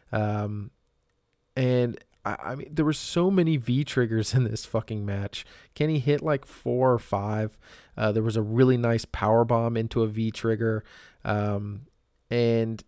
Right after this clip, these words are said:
he goes for the one wing angel and gets countered into a rever-, reverse Frankensteiner. It, like, it looked like he almost killed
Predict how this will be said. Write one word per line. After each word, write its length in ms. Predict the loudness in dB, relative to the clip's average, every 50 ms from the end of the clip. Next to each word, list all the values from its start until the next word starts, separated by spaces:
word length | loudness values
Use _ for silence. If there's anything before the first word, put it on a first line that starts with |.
| _ _ _ -8
he 180 | -4 -4 -4
goes 320 | 0 4 4 6 6 4 2
for 140 | -2 -2
the 100 | 0 0
one 340 | 0 0 0 0 0 0 0
wing 240 | 0 0 0 -2 -4 -4
angel 520 | -4 -2 -2 -2 -2 0 -2 -2 -4 -6 -6
and 160 | -6 -4 -2
gets 280 | 0 0 -2 -2 -4 -12
countered 720 | -12 -14 -14 -8 -2 0 2 2 2 2 0 -2 -4 -6 -6
into 300 | -4 -4 -4 0 2 4
a 140 | 4 4
rever-, 360 | 2 0 0 0 2 2 0 -2
reverse 760 | -4 -2 2 2 2 2 0 -2 -2 0 0 0 -2 -4 -14 -16 _ _ _ _ _ -18
Frankensteiner. 1080 | -16 -12 -2 0 2 2 2 2 2 0 0 0 -2 -2 -2 -2 -2 -2 -2 -4 -6 -8 _ -20 -20 -20 -20 -20 -20 _ _ _ _ _ _ _ _ _ _ _ _ _ -14
It, 160 | -12 -6 -2
like, 320 | 0 2 2 0 -2 -4
it 240 | -2 0 0 0 2
looked 240 | 2 0 0 2 -2
like 140 | -4 -4 -2
he 160 | -2 -2 0
almost 340 | 0 2 0 0 -2 -4 -12
killed 540 | -10 2 4 4 6 6 4 2 0 -2